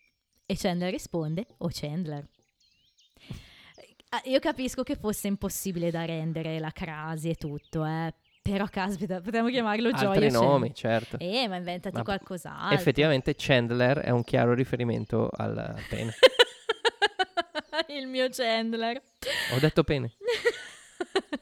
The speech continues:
Speaker 1: Quindi scusate questa uscita dal, dal seminato, si dice dal seminato, vero? Non dal seminario. <laughs>
Speaker 2: O inseminarlo.
Speaker 1: Quindi Monica porta tutti i ragazzi con sé a casa di Pete.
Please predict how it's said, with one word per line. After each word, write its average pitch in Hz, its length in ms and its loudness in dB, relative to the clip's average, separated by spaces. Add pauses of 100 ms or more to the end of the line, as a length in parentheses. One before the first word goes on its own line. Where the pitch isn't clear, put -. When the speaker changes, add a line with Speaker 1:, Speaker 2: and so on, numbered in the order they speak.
(880)
Speaker 1:
Quindi 254 260 0
scusate 214 520 0
questa 202 480 0 (720)
uscita 214 500 0
dal, 180 360 0
dal 190 180 -2
seminato, 196 720 -6
si - 160 -10
dice 165 300 -6
dal 160 140 -6
seminato, 156 540 -8
vero? 151 180 -6
Non 156 160 -6
dal 170 120 -6
seminario. 165 720 -2
<laughs> 196 80 -2 (840)
Speaker 2:
O 131 140 4
inseminarlo. 113 880 2 (2250)
Speaker 1:
Quindi 269 300 0
Monica 403 360 2
porta 202 340 0
tutti 302 240 -6
i 330 40 -2
ragazzi 254 380 -2
con 269 160 0
sé - 100 -2
a 180 60 2
casa 165 260 -6
di 156 140 -10
Pete. 147 460 -12